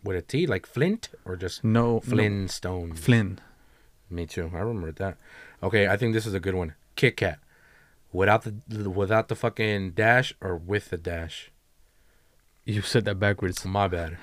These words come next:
Speaker 2: Uh, I remember it without the dash.
Speaker 1: I remember it with.
Speaker 2: The, there you go.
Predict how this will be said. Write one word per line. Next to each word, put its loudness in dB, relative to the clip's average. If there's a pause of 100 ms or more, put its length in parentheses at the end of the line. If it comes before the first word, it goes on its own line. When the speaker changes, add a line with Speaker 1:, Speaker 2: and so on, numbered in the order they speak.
(220)
Speaker 2:
Uh, 8
I 10
remember 12
it 8
without 8
the 0
dash. -2 (320)
Speaker 1:
I -12
remember -4
it -8
with. -4 (300)
Speaker 2:
The, 2
there -4
you -4
go. 0